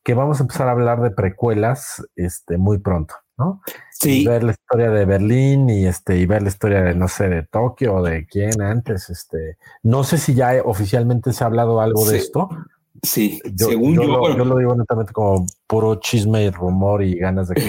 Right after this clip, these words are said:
Speaker 1: suceda.
Speaker 2: <laughs> Claro, justo, bueno, primero estaba revisando aquí, eh,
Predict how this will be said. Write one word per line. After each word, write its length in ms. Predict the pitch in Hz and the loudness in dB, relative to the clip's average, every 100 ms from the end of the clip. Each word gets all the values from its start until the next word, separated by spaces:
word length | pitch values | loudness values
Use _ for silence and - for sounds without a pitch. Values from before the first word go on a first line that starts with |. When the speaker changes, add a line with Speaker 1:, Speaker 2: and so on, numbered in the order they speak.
| 180 | -6
Speaker 1:
suceda. 220 | - 180 | -6 -6
Speaker 2:
<laughs> 520 | 185 - - _ - - | -4 -8 -10 _ -12 -4
Claro, 300 | 117 110 - - - | -2 -2 -4 -14 -6
justo, 260 | 170 170 175 | -2 0 2
bueno, 160 | 160 | 2
primero 240 | 143 160 185 | 2 2 0
estaba 300 | 147 185 190 | 0 0 2
revisando 420 | 160 127 170 170 | 0 0 2 2
aquí, 500 | 165 175 147 147 - _ _ _ _ | 0 0 0 0 -10 _ _ _ _
eh, 1160 | 135 120 117 117 120 120 117 117 117 117 120 | 0 2 2 2 2 2 2 2 2 0 -2